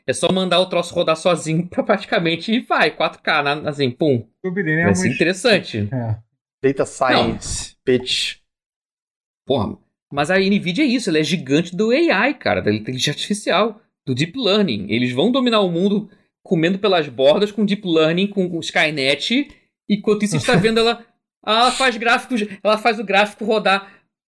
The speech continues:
Speaker 1: com resolução mais baixa, mas parecendo mais bonito e mais rápido, tipo, é, é assim que eles vão comer, comer a gente pelas bordas.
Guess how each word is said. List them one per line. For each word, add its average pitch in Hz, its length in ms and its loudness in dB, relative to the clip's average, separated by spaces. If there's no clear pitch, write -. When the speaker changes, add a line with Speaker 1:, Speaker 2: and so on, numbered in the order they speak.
Speaker 1:
com 202 100 2
resolução 185 380 2
mais 196 240 2
baixa, 180 340 0
mas 190 120 0
parecendo 196 360 0
mais 196 180 2
bonito 190 400 0
e - 20 2
mais 190 240 2
rápido, 170 520 -2
tipo, 98 360 -4
é, - 200 0
é 123 100 2
assim 127 200 -2
que 190 100 -2
eles 185 100 0
vão 196 100 2
comer, 185 500 -2
comer 156 140 -2
a 156 40 2
gente 175 120 -2
pelas 208 200 0
bordas. 196 540 -2